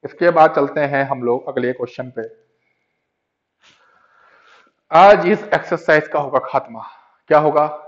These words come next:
इस exercise का हो जाएगा आज खात्मा और हम लोग करेंगे next lecture में। क्या नेक्स्ट lecture में हम लोग शुरू करेंगे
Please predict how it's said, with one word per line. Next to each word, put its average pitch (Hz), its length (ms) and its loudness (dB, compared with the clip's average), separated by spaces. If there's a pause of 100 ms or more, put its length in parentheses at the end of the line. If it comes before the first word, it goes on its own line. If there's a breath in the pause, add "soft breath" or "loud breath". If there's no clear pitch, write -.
(220)
इस 185 160 -10
exercise 139 500 -10
का 139 100 -14
हो 131 140 -16
जाएगा 123 220 -8
आज - 180 -12
खात्मा 120 440 -16 (540)
और 127 240 2
हम 139 180 -12
लोग 143 140 -10
करेंगे 147 360 -8 (720)
next 151 440 -8
lecture 147 320 -8
में। 143 220 -12
क्या 127 520 0
नेक्स्ट 131 480 -4
lecture 147 260 -6
में 143 100 -8
हम 139 80 -12
लोग 143 140 -10
शुरू 135 180 -8
करेंगे 127 440 -6